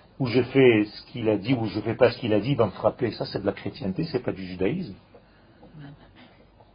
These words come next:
Je suis tout simplement dans l'ouverture, et tout passe au moment de la Hamida par mon vecteur. Et donc un coup, je parle du Da, de la connaissance. Alors je dis, Chonenu meitra chokhma bina vada,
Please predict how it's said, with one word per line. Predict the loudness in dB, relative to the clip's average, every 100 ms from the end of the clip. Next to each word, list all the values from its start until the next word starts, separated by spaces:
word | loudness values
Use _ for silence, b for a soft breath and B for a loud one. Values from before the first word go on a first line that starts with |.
| -8
Je | -4
suis | -4 -4
tout | -4 4
simplement | 6 6 6 8 8
dans | 8 4
l'ouverture, | 4 2 4 4 2 -4 -8 -8 -10 _ -20 -20 _ _ _ _ _ _ _ -4
et | -4 0
tout | 4 4 4 6
passe | 8 8 0 -12 -18 -20 _ _
au | 2
moment | 6 6 8
de | 8
la | 8 8
Hamida | 6 4 6 6 4 0 8
par | 10 10
mon | 6 4 4
vecteur. | 0 -6 -4 -4 -4 -12 -20 _ _ _ _ _ _ _ _ _ _ _ -6
Et | 0
donc | 2 4
un | 2
coup, | 0 -4
je | -2
parle | 4 8 8 6
du | 4
Da, | 6 8
de | 6 4
la | 2
connaissance. | 2 0 -2 -2 -2 0
Alors | 2 4 2
je | -2
dis, | -4 -8
Chonenu | -6 -4 -2 -2 -2 -2
meitra | -4 -6 2 2 2
chokhma | -6 0 0
bina | 2 -2
vada, | 0 0 2 2